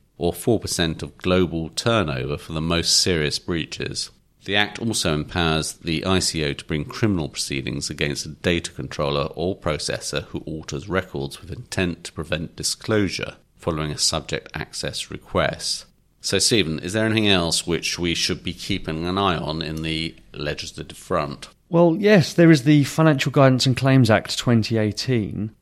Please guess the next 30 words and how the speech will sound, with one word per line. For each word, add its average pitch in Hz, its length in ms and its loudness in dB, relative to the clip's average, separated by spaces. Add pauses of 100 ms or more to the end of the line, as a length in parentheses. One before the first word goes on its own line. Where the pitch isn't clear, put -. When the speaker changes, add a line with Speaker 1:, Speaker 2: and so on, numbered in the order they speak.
Speaker 2:
Now, 127 60 2
this 160 220 6
act 139 280 2
received 123 520 2
royal 120 240 4
assent 110 380 0
during 117 280 4
May, 101 300 6
but 131 240 0
it's 151 240 2
received 151 540 2
little 170 240 -2
attention 123 600 2
from 98 220 -4
a - 20 -8
pensions 90 400 -4
perspective. - 760 -4 (380)
However, 160 260 6
it - 100 0
does 165 220 4
make 147 180 4
three 170 420 2
significant 127 680 -2
changes 107 640 4
which - 200 -2
it's 107 160 -4
worth 120 280 8
taking 110 380 -2
note 123 300 2
of. - 280 -12